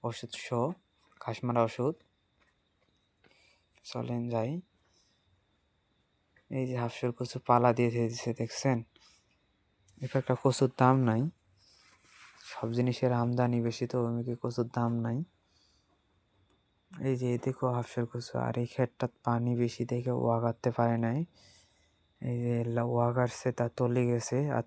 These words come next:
তিস্তা নদীর পানি সব সময় আসে আম-, এই তুলা দিয়ে। তিস্তা নদীর পানি খুবই আসে, সেদিনকে এসে সব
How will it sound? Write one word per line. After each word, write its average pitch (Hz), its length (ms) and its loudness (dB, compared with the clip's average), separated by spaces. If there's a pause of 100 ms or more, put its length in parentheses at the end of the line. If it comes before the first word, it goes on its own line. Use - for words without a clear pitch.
তিস্তা 123 300 -2
নদীর 123 340 0
পানি 120 200 -2
সব 123 220 -4
সময় 120 320 -4
আসে 117 280 -2
আম-, 123 140 -2
এই 117 180 0
তুলা 117 240 2
দিয়ে। 143 260 0 (840)
তিস্তা 123 280 -2
নদীর 127 340 0
পানি 123 180 2
খুবই 139 380 6
আসে, 123 280 2 (920)
সেদিনকে 127 500 -2
এসে 123 260 -2
সব 120 220 -4